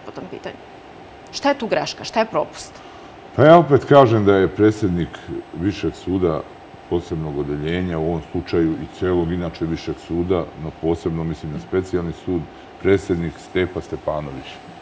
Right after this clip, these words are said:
Speaker 2: Dok taj čovjek se ne skloni sa te funkcije, ogromnih problema ćemo imati u pravosuđu. Ogromnih problema.
Speaker 1: Dobro.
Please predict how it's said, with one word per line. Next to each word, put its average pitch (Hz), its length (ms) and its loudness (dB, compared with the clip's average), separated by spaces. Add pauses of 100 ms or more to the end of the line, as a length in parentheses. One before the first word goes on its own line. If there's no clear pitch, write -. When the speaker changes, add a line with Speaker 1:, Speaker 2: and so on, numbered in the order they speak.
(180)
Speaker 2:
Dok - 100 -4
taj 110 220 8
čovjek 101 340 2
se 87 140 -6
ne 92 140 0
skloni 85 300 -6
sa 76 140 -6
te 85 220 -2
funkcije, 87 680 -4 (880)
ogromnih 104 560 6 (100)
problema 87 400 0
ćemo 80 240 -8
imati 80 300 -6
u - 40 -8
pravosuđu. - 680 -10 (1300)
Ogromnih 110 580 8
problema. 69 500 -6 (2250)
Speaker 1:
Dobro. - 180 -16